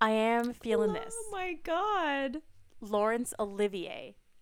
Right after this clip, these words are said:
Speaker 1: as Mister Darcy in Pride and Prejudice from
Speaker 2: Ten out of
Speaker 1: nineteen forty.
Speaker 2: ten. Would smash.
Speaker 1: Ten out of ten.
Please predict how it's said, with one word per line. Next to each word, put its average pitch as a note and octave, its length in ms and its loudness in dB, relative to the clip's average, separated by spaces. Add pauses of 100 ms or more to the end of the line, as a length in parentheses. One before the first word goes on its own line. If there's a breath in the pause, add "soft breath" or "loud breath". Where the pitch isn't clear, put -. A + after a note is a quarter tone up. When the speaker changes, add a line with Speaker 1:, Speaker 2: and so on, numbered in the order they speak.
Speaker 1:
as F#3+ 160 -4
Mister F#3 320 -4
Darcy E3 460 -4
in F3 100 -8
Pride F3 240 -6
and E3 80 -8
Prejudice E3 400 -12
from F3+ 160 -8
Speaker 2:
Ten E3+ 40 -8
out E3 80 -8
of - 80 -4
Speaker 1:
nineteen G#3 280 2
forty. A3 100 -8
Speaker 2:
ten. F3+ 360 -4 (560)
Would F#3 160 -8
smash. E3 220 -10
Speaker 1:
Ten G#3 180 4
out A3+ 140 0
of B3+ 100 -6
ten. F3 580 -8